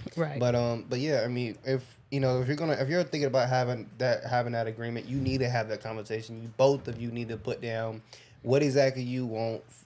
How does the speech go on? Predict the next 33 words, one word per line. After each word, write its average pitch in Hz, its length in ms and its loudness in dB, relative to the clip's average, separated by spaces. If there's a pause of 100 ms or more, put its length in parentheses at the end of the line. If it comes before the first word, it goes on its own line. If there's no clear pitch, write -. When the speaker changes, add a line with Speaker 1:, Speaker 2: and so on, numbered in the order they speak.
(120)
Speaker 2:
from 135 400 0
this 123 200 -4
relationship, 117 500 -4
this 113 160 -8
new 139 240 0
relationship. 110 640 -2 (920)
Are 113 120 2
we 110 80 0
Speaker 1:
Right. 113 80 -4
Speaker 2:
doing 117 200 -2
this? 139 220 -2
Are 123 100 0
we 123 140 -2
not 139 240 -2
doing 107 220 -6
this? 104 340 -10
Or, 113 480 0
you 110 80 -6
Speaker 1:
Right. - 80 -4
Speaker 2:
know, 113 340 -2
what, 127 360 2
what, 131 240 2
what 143 180 4
is, 131 260 0
what 160 260 0
is 147 140 -2
too 147 180 -2
far? 107 380 -2 (500)
Speaker 1:
Right. 135 240 -4
Speaker 2:
What 135 180 4
is 123 180 4
good 120 260 2
enough? 113 460 -2